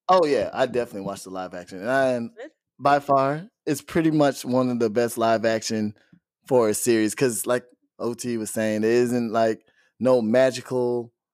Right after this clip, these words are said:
Speaker 1: aspect to it. It's just real life. So I think it was a lot better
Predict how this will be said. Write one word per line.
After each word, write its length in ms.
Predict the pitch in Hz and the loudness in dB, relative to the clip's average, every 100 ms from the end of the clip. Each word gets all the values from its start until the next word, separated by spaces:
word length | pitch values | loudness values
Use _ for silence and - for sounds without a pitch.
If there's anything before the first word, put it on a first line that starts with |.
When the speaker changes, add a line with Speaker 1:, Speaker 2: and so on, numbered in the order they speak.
| - | -2
Speaker 1:
aspect 580 | 131 135 - 127 117 - | 0 0 0 0 0 0
to 240 | 143 127 | 2 4
it. 220 | 117 110 - 120 | 2 0 -4 -2
It's 160 | 120 | -2
just 160 | 117 107 | -2 -2
real 240 | 120 117 | 2 2
life. 280 | 113 107 101 | 2 0 0
So 140 | - 117 | 2 2
I 80 | |
think 220 | 120 135 - | 2 -2 0
it 60 | 120 | 0
was 120 | 110 | 2
a 60 | |
lot 280 | 107 110 - | 0 0 0
better 360 | 113 107 101 | 0 0 -2